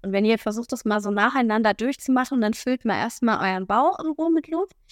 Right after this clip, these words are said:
Dann werdet ihr merken, ihr habt oben noch Kapazität in der Lunge. Also ihr könnt im Brustkorb noch mehr atmen.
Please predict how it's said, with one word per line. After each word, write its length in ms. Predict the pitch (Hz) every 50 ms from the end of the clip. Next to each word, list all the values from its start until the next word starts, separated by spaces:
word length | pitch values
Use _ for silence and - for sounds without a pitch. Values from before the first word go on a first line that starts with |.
| - - -
Dann 140 | - 208 214
werdet 220 | 226 247 262 240 -
ihr 100 | 208 214
merken, 400 | 208 202 208 220 - - 233 220
ihr 160 | - 220 233
habt 160 | 277 - -
oben 240 | - 202 226 233 240
noch 160 | 233 226 -
Kapazität 680 | - - 220 - 220 208 - - 202 - - 233 214 -
in 60 | 202
der 120 | 202 196 196
Lunge. 300 | 220 269 302 277 202 190
Also 160 | 170 165 175 190
ihr 40 | -
könnt 220 | - 233 233 - 247
im 100 | 208 196
Brustkorb 440 | - - 262 - - - 214 -
noch 100 | - 190 208
mehr 280 | 214 220 247 240 -
atmen. 440 | - 202 - - - 247 262 294 339